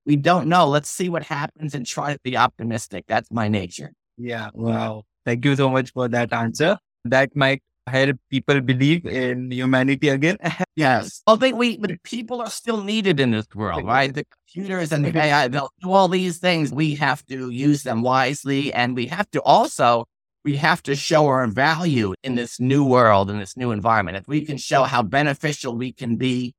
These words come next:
Speaker 1: to a company, to help other people, yeah, we will be able to be fine, and we'll be able to incorporate all these pieces in our lives.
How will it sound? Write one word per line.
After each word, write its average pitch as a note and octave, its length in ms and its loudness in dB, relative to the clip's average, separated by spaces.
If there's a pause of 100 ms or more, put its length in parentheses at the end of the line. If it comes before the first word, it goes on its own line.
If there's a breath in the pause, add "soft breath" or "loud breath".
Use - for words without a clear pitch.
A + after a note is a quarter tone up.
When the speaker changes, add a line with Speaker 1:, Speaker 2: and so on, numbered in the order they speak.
(280)
Speaker 1:
to B2 160 -4
a A2 60 -2
company, D3+ 580 0
to A#2+ 200 -4
help C3 240 0
other A#2 220 -2
people, B2+ 640 0 (340)
yeah, C3 220 0
we E3 80 2
will F#3+ 100 4
be D3+ 220 0
able D3 180 0
to B2+ 60 4
be A2+ 160 -6
fine, A2 460 -6
and G2 240 -2
we'll A2+ 120 2
be G#2 200 -2
able A2 280 -2
to A2 300 2
incorporate A#2 720 0
all A#2 240 2
these G2+ 260 -2
pieces D#2+ 420 -14
in E2 120 -14
our C#2+ 120 -10
lives. - 460 -14